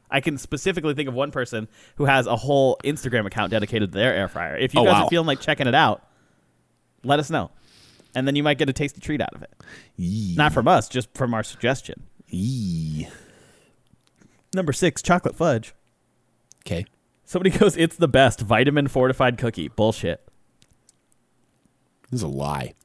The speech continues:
Speaker 2: That person's
Speaker 1: That's ju-,
Speaker 2: never
Speaker 1: that's
Speaker 2: had
Speaker 1: just a
Speaker 2: animal
Speaker 1: lie.
Speaker 2: cookies.
Speaker 1: That's not true. <laughs>
Speaker 2: That person's never had the circus animals.
Speaker 1: <laughs>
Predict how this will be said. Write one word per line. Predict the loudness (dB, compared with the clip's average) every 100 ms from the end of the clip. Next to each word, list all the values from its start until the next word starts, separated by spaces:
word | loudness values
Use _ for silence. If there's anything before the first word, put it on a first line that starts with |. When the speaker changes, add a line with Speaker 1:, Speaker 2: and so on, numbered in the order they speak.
| -8
Speaker 2:
That |
person's | 0 2 2 2
Speaker 1:
That's |
ju-, | 2
Speaker 2:
never | 4
Speaker 1:
that's | 4 4
Speaker 2:
had |
Speaker 1:
just | 2 4
a |
Speaker 2:
animal | 4 4
Speaker 1:
lie. | 0
Speaker 2:
cookies. | 0
Speaker 1:
That's | 0 2
not | 2 2
true. | -2 -4 -4 -2 -2
<laughs> | -2 _ _ _ -20 -20 -20 -20 -12
Speaker 2:
That | -2
person's | 0 0 -2
never | -2 -2
had | -2 -2
the | -2
circus | -2 -2 -4 -6
animals. | -6 -6 -4 -6 -8 _ _ _ _ -20
Speaker 1:
<laughs> | -20 -20 -20 _ _ -12 -8